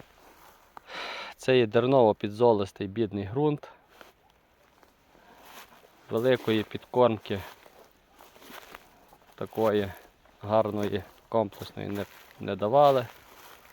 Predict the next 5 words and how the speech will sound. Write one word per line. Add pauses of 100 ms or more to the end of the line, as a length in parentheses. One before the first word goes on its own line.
(880)
Раз (560)
по
листу
пройшлися,
коли